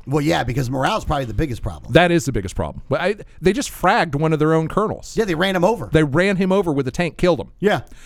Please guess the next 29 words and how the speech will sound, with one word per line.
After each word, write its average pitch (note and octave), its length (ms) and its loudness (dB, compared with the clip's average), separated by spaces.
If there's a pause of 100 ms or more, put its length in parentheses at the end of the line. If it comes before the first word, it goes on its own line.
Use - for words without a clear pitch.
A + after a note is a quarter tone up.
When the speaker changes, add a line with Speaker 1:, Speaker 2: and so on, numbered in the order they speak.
(240)
Speaker 2:
Uh, D3 220 2
Russia F#3 400 0
has C#3+ 160 -2
lost C3+ 440 -4
seven G3+ 760 -4 (340)
generals. D3+ 840 0 (600)
Speaker 1:
Yeah. F#3+ 260 4 (260)
Speaker 2:
S-, - 140 -6 (300)
I F3+ 60 2
mean, F#3+ 180 2
that's C4+ 280 2
unheard F3+ 560 0
of D#2 360 -6 (120)
in D#3 140 2
modern D3+ 380 2
warfare. A2+ 460 -4 (640)
And E3 140 2
the D#3+ 60 2
reason G#3 360 0
that D#3 140 0
is, A3 220 0
is B2+ 120 -2
their C3+ 120 0
command F3 540 0
and C#3+ 120 -2
control F3 600 -2
was B2 180 -2
so F3 460 0
bad. G#2 580 -2